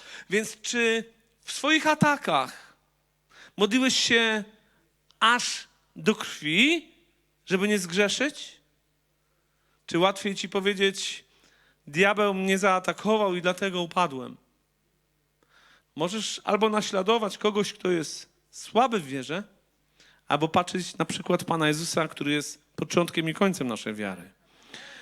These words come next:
Więc im szybciej zaczniesz patrzeć się na inny biegun, tym szybciej będziesz umieć się opierać diabłu, żeby od ciebie uciekł.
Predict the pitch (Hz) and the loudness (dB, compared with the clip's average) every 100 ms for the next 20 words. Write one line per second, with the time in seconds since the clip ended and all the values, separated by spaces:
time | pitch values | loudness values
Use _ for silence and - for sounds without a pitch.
0 | - - _ 165 196 190 - 185 180 - | -20 -20 _ 2 2 -2 -8 -6 -2 2
1 | 302 - 220 180 214 208 185 147 123 - | 0 2 0 2 2 0 -2 -2 -2 -6
2 | - - - - 180 - 170 - 180 165 | -10 -14 -6 0 0 0 -6 -2 2 2
3 | 160 165 151 185 180 139 131 139 _ _ | 2 2 2 2 2 0 -2 -8 _ _
4 | _ _ - - _ - 147 - 175 - | _ _ -20 -20 _ -2 0 -2 -4 -2
5 | 160 151 143 135 - - - _ _ _ | 0 0 0 0 -2 -10 -16 _ _ _
6 | _ _ _ _ - 185 151 - 147 143 | _ _ _ _ 0 2 2 0 0 2
7 | - 139 127 131 165 139 117 104 - _ | 2 2 0 2 2 2 0 -2 -6 _
8 | _ _ _ _ 139 147 147 156 - _ | _ _ _ _ -2 2 2 2 -6 _
9 | 135 - 127 135 131 - | -10 -4 0 2 0 -6